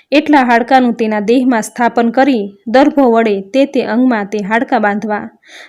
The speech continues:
સર્વ સિદ્ધિની સાથે શાસ્ત્રમાં જણાવ્યા મુજબ આ પ્રેતની પૂજા કરવી, તેમજ અગ્નિહોત્રી બ્રાહ્મણો દ્વારા યજ્ઞ પાત્રો પણ વિધિ સહિત સ્થાપવા. ત્યાર પછી શાંતો દેવી આ મંત્રથી તેમજ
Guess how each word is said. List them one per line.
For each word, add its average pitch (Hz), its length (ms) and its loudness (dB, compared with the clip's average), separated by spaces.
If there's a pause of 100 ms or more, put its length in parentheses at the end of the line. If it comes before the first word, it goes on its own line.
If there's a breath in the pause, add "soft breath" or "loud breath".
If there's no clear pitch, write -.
(160)
સર્વ 311 300 6
સિદ્ધિની 269 440 2
સાથે 233 420 0
શાસ્ત્રમાં 240 580 0
જણાવ્યા 214 440 -2
મુજબ 240 500 -2 (160)
આ 220 80 -2
પ્રેતની 254 440 0
પૂજા 233 340 -2
કરવી, 208 460 -4 (400 soft breath)
તેમજ 262 320 2
અગ્નિહોત્રી 254 680 4
બ્રાહ્મણો 240 480 2
દ્વારા 226 500 0 (220)
યજ્ઞ 277 220 4
પાત્રો 240 420 0
પણ 214 220 -2
વિધિ 220 240 -6
સહિત 254 380 0
સ્થાપવા. 214 600 -6 (560 loud breath)
ત્યાર 302 260 2
પછી 320 300 2
શાંતો 285 500 4
દેવી 220 420 -2 (240)
આ 254 120 2
મંત્રથી 262 560 2
તેમજ 226 400 -4